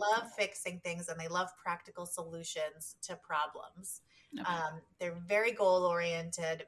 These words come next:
Speaker 2: very linear thinkers. And the nature image for wood, it's a tree. And if you think about a tree, it grows up and up and up its whole lifespan. And this is what
Speaker 1: Mm-hmm.
Speaker 2: a wood person is like. They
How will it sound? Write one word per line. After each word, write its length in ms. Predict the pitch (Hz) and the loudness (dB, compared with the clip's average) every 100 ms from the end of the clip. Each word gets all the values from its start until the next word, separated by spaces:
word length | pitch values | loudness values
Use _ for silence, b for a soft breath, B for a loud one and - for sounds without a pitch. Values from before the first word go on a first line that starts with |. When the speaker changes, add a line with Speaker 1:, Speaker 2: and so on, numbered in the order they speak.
| - | -4
Speaker 2:
very 220 | 180 202 | 0 0
linear 580 | 208 185 180 175 175 175 170 | 0 0 -2 -2 -2 -4 -6
thinkers. 680 | 151 156 147 139 190 - - _ _ b b b _ | -14 -12 -8 -6 -6 -8 -10 _ _ b b b _
And 240 | 175 170 165 | -6 -6 -6
the 60 | 185 | -6
nature 340 | 208 262 277 - | -2 -2 -2 -2
image 420 | 190 165 170 - | -2 -2 -2 -6
for 140 | - 175 | -8 -6
wood, 320 | 170 160 160 | -2 0 0
it's 180 | - - | -4 -10
a 40 | |
tree. 420 | 208 - 381 151 - - | -8 -4 -4 -6 -10 -18
And 100 | 175 | -16
if 100 | 175 | -12
you 80 | 185 | -10
think 220 | 240 254 | -8 -4
about 220 | 214 190 | 0 0
a 40 | 170 | 0
tree, 400 | - - 175 180 | -8 -8 -4 -4
it 160 | 151 | -4
grows 300 | 160 156 156 - | -6 -6 -6 -2
up 140 | 208 208 | -2 0
and 80 | 202 | -2
up 160 | 185 185 | -2 -2
and 80 | 160 | -4
up 160 | 170 165 | -4 -6
its 180 | 165 - | -8 -2
whole 320 | 190 185 165 | 0 2 0
lifespan. 720 | 135 - - 160 127 127 202 b b b - | -2 -6 -10 -8 -10 -10 -14 b b b -8
And 220 | 175 220 | -2 0
this 120 | 180 196 | 0 -2
is 120 | 190 | -2
what 0 | |
Speaker 1:
Mm-hmm. 100 | 220 | 0
Speaker 2:
a 60 | 208 | 0
wood 320 | 180 190 190 | 0 -2 -2
person 340 | 175 160 - 156 | -6 -8 -10 -8
is 100 | 160 | -8
like. 220 | - - - | -8 -10 -10
They 100 | 165 | -10